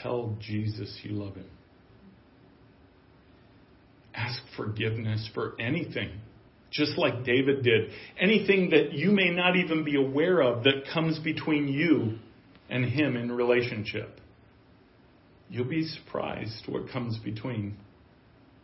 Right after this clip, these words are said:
Because relationship with him is a process. Salvation is not. When you accept Jesus Christ into your heart, you are saved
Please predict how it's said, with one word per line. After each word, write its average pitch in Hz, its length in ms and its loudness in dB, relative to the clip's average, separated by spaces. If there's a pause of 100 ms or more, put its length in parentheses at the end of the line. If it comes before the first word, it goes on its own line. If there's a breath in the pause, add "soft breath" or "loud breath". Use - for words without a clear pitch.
(2500)
Because 113 340 -4
relationship 120 760 -2
with 113 140 -4
him 113 240 -6
is 104 160 -4
a 107 60 -6
process. - 680 -8 (1080)
Salvation 160 600 2
is 113 200 -2
not. 104 300 -4 (2000)
When 123 120 -4
you 156 220 6
accept - 500 2
Jesus 147 500 2
Christ 139 340 0
into 127 180 -2
your 135 300 2
heart, 110 320 -2
you 123 200 -4
are 117 140 0
saved 113 540 -2